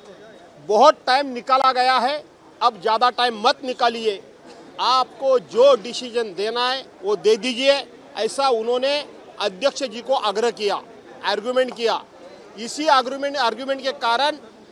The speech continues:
जो शिंदे गुट के वकील थे, वो पूरी तरह घबरा गए, उनमें बड़ी ब-, ब-, बहुत हड़बड़ी मच गई. उन्होंने, उन्होंने expect नहीं था उनको कि ऐसी मांग हो जाएगी,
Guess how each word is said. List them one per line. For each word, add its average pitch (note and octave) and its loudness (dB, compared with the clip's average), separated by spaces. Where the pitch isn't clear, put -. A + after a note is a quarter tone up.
जो C4+ 2
शिंदे B3+ 0
गुट B3 -4
के D4 -4
वकील C4+ -2
थे, A#3+ 0
वो A#3 0
पूरी C4 -6
तरह C#4+ 0
घबरा A3+ 2
गए, C#4+ 2
उनमें B3 -2
बड़ी A3 -2
ब-, G#3+ -4
ब-, F#3+ 0
बहुत G3+ 0
हड़बड़ी B3+ 2
मच C4 0
गई. D4 2
उन्होंने, C4+ -2
उन्होंने C#4 2
expect C#4 -2
नहीं C#4 -2
था C#4+ -2
उनको B3 0
कि - -10
ऐसी A#3+ -4
मांग B3 2
हो A3 2
जाएगी, F#3+ -2